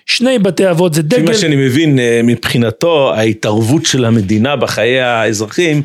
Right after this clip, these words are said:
Speaker 2: תהיה התערבות מסיבית, וצריך, אה, על,
Speaker 1: אה,
Speaker 2: על,
Speaker 1: לפח-, לפחות
Speaker 2: פיקוח,
Speaker 1: בגבייה, כן,
Speaker 2: כן.
Speaker 1: כן, כן, לגמרי, כי זה מדינה יהודית,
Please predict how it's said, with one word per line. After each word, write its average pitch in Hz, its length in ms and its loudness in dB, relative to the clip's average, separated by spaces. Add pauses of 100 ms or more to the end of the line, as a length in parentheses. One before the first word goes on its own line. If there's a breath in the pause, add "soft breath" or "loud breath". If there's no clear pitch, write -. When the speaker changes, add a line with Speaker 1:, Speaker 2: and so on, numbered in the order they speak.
(240 loud breath)
Speaker 2:
תהיה 120 160 0
התערבות 123 400 0
מסיבית, 120 600 0
וצריך, 123 380 -4
אה, 101 300 0
על, 113 100 0
Speaker 1:
אה, 233 140 2
Speaker 2:
על, 208 60 2
Speaker 1:
לפח-, - 420 -2
לפחות 220 440 0
Speaker 2:
פיקוח, 311 180 2
Speaker 1:
בגבייה, 180 200 0
כן, 196 200 -2
Speaker 2:
כן. 247 80 0
Speaker 1:
כן, 277 160 0
כן, 285 320 0
לגמרי, 254 360 0
כי 196 100 0
זה 180 260 0
מדינה 170 400 2
יהודית, 269 500 0